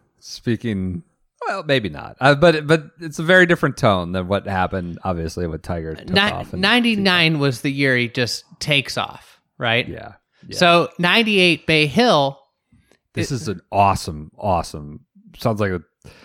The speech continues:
Speaker 1: tournament of, could have been the Sunday of the decade with the way it was set up. Is Tiger? Go ahead.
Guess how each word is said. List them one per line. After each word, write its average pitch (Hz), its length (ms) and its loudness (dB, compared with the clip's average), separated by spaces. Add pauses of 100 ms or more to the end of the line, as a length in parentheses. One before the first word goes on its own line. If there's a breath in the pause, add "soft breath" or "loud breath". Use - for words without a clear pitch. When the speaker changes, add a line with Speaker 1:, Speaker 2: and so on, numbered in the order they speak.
(1120 soft breath)
Speaker 1:
tournament 135 360 2
of, 107 220 -2
could 180 140 6
have 160 60 4
been 147 100 6
the 123 80 0
Sunday 123 340 6
of 107 60 6
the 98 80 2
decade 92 440 0
with 87 100 -10
the 90 60 -4
way 90 140 -2
it 85 60 -4
was 82 100 -10
set 85 220 -6
up. - 240 -12
Is 82 100 -8
Tiger? 95 540 -2
Go 127 140 8
ahead. 90 200 -2